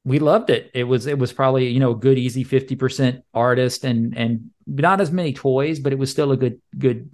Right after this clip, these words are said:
con to go to. And then Jordan's like, "Oh yeah, Four Horsemen's gonna be at Heroes Con next week too." And I'm like, "Son of a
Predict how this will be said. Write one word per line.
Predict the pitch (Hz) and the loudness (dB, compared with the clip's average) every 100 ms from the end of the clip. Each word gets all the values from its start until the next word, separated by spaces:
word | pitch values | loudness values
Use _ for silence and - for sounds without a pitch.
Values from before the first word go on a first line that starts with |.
| _ | _
con | - 123 120 | -4 0 0
to | 117 | 0
go | 110 | 0
to. | 131 113 107 107 _ _ _ _ | 0 0 -2 -4 _ _ _ _
And | 123 | 2
then | 139 135 131 - _ _ _ _ | 4 4 2 -6 _ _ _ _
Jordan's | 139 147 143 135 | 0 2 4 2
like, | 143 | 0
"Oh | 175 | -2
yeah, | 185 165 | 0 -2
Four | 143 143 | -2 -2
Horsemen's | 127 123 135 120 | -2 -2 -4 -4
gonna | 123 | -4
be | 117 | -2
at | 113 | -2
Heroes | 113 117 117 | 0 -2 -2
Con | 117 107 | -6 -4
next | 101 101 113 | -6 -6 -8
week | 107 - | -8 -4
too." | 110 | -4
And | 107 | -4
I'm | 107 | -6
like, | - | -10
"Son | - - 339 | -14 -14 -10
of | 330 | -6
a | 208 | -6